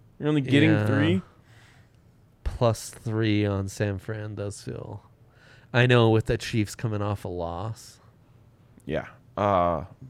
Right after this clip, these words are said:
Speaker 1: I'm gonna
Speaker 2: Okay.
Speaker 1: bet,
Speaker 2: Okay.
Speaker 1: bet very
Speaker 2: Sounds good.
Speaker 1: uncomfortably there.
Speaker 2: Sounds good.
Speaker 1: Next, it's four, four, and
Speaker 2: Four,
Speaker 1: four.
Speaker 2: four, four. Let's go. Let's go.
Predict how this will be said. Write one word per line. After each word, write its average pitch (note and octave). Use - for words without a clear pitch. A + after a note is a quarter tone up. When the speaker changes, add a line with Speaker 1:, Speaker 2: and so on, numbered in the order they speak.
Speaker 1:
I'm G2+
gonna G#2
Speaker 2:
Okay. C#3
Speaker 1:
bet, -
Speaker 2:
Okay. A#2+
Speaker 1:
bet F#2
very F2+
Speaker 2:
Sounds F2
good. F2
Speaker 1:
uncomfortably F2+
there. F2+
Speaker 2:
Sounds G#2+
good. E2+
Speaker 1:
Next, -
it's -
four, D3
four, C#3+
and B2+
Speaker 2:
Four, B2+
Speaker 1:
four. D3+
Speaker 2:
four, A#2
four. G2+
Let's F#2+
go. F#2
Let's G2
go. -